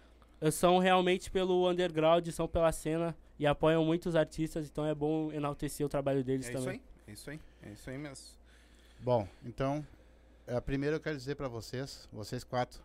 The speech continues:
Speaker 3: tá? Estão entre quatro aqui. Que é um prazer receber vocês aqui. Assim como tu ficou ansioso pra vir aqui, nós ficamos ansiosos pra receber vocês. Tenho quase certeza que, conhecendo vocês, só em bater papo a gente vê o caráter, vê a, a simplicidade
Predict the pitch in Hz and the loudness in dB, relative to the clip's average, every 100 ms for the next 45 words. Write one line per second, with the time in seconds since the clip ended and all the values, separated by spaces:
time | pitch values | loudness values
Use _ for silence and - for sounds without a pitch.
0 | - - 104 104 - 110 107 120 120 113 | -20 -14 -10 -8 -6 -6 -6 -10 -8 -8
1 | 110 - 92 - _ _ _ _ _ _ | -10 -14 -16 -18 _ _ _ _ _ _
2 | _ _ _ - 127 147 170 143 143 135 | _ _ _ -6 -4 0 0 0 0 -2
3 | - 110 110 101 - 98 95 92 - _ | -4 -8 -10 -10 -14 -14 -16 -20 -20 _
4 | _ _ - - 104 98 127 127 131 131 | _ _ -20 -18 -14 -8 -8 -6 -8 -8
5 | 127 - - 131 123 127 120 139 127 123 | -10 -12 -10 -10 -8 -6 -4 -4 -6 -10
6 | 113 110 110 113 104 131 127 127 - 127 | -8 -8 -8 -10 -10 -8 -6 -8 -8 -10
7 | 127 120 123 127 127 127 120 117 117 117 | -8 -6 -6 -6 -6 -8 -8 -6 -6 -6
8 | - 95 - - - - _ - - - | -10 -14 -14 -20 -20 -20 _ -20 -20 -20
9 | _ _ - - 143 151 156 170 170 151 | _ _ -20 -4 -2 0 0 0 -2 -4
10 | 147 151 135 - 117 110 101 101 - - | -2 -2 -4 -10 -8 -8 -10 -14 -18 -10
11 | 120 113 - 127 113 107 - 127 - 143 | -8 -6 -6 -6 -6 -8 -8 -8 -4 -4
12 | 143 - 120 117 117 120 107 107 110 113 | -4 -6 -8 -6 -6 -8 -10 -8 -8 -8
13 | 104 104 117 117 107 101 107 104 101 98 | -6 -4 -4 -6 -10 -8 -8 -6 -6 -8
14 | - - - _ _ _ - - 110 120 | -14 -20 -20 _ _ _ -14 -10 -10 -10
15 | 107 107 107 113 123 117 113 | -12 -8 -4 -4 -4 -8 -8